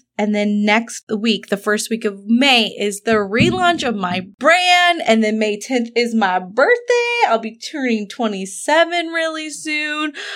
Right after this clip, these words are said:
Austin and I are trying to see if we can go to Florida to celebrate. Other exciting things are I invested in a mastermind called the Six Figure Liberation Mastermind.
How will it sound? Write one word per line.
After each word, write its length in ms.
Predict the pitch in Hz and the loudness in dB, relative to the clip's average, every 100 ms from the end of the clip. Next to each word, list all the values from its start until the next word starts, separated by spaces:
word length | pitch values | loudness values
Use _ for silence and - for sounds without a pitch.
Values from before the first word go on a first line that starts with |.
| - - | -4 0
Austin 320 | 240 233 233 | 2 4 2
and 80 | 214 | 4
I 200 | 220 214 | 2 0
are 280 | - 196 208 | 2 2 2
trying 300 | 214 254 233 | 0 0 0
to 80 | 233 | 0
see 160 | 233 214 | 0 -4
if 80 | 196 | -6
we 160 | 190 | -10
can 140 | 220 202 | -6 -4
go 120 | 196 | -4
to 80 | - | -4
Florida 680 | - 214 220 247 254 247 247 | -10 -2 2 4 4 4 2
to 140 | 196 | -4
celebrate. 1120 | - - 247 285 240 240 240 233 240 240 233 - - | -6 0 2 2 -2 0 2 4 4 2 -6 -14 -2
Other 260 | 254 302 | 0 2
exciting 600 | 302 - - 277 277 285 269 | 2 0 2 2 2 -2 -2
things 340 | 277 277 262 | -2 -2 -2
are 340 | 196 190 190 - | 0 0 0 0
I 140 | 214 | 0
invested 500 | 208 202 202 226 269 | 0 2 0 0 0
in 120 | 254 | 2
a 60 | 226 | 2
mastermind 840 | 214 247 302 - 330 320 320 320 | 4 2 0 -4 -2 2 2 0
called 180 | 311 208 | 0 -2
the 60 | 202 | -2
Six 300 | - 233 - | -6 -8 -6
Figure 300 | 214 208 208 | -4 -2 0
Liberation 580 | 202 190 190 196 214 220 | -2 -4 -6 -4 -2 0
Mastermind. 960 | 285 294 - 294 285 285 285 294 285 | 0 0 -6 -2 2 2 2 0 -4